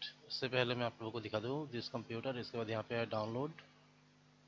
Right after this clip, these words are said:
और यहाँ पे देखिए ओबीएस स्टूडियो, जो भी आप मैं, अ, download करता हूँ, यहाँ पे आके स्टोर होता है। तो ये change भी कर सकते हैं आप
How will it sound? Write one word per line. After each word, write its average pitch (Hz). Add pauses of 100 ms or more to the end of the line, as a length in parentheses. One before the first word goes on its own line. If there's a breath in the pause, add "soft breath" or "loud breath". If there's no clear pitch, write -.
(680)
और 135
यहाँ 131
पे 127
देखिए 123
ओबीएस 110
स्टूडियो, 104
जो 120
भी 127
आप 127
मैं, 123
अ, 120
download 117
करता -
हूँ, 139
यहाँ 113
पे 143 (380)
आके 131
स्टोर -
होता 98
है। 90 (600 loud breath)
तो 160
ये 156
change 151
भी 165
कर 151
सकते 117
हैं 107
आप 123